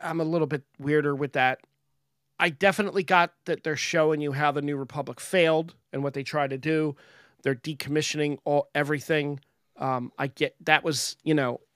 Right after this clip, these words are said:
is she still working for Moff Gideon? Is Moff Gideon the big bad guy in the, behind all this? Who's the guy that attacked her castle?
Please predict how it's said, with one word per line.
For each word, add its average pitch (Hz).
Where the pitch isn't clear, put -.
is 185
she -
still 170
working 151
for 156
Moff 143
Gideon? 151
Is 131
Moff 135
Gideon 165
the 165
big 170
bad 185
guy 202
in 202
the, 208
behind 226
all 240
this? 254
Who's 247
the 226
guy 208
that 202
attacked 196
her 190
castle? -